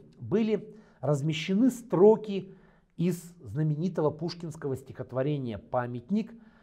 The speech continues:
При этом строки эти написали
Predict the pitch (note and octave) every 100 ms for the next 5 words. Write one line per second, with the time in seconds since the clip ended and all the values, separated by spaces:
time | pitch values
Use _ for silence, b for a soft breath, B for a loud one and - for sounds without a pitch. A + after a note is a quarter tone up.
0 | B _ - E3+ F#3+ F#3+ E3+ C#3 G2 -
1 | - _ _ b b b b b _ _
2 | _ _ _ _ - F3+ A3+ A#3+ A3+ G#3+
3 | G3 G#3+ D3 C3 - - E3+ E3 D#3+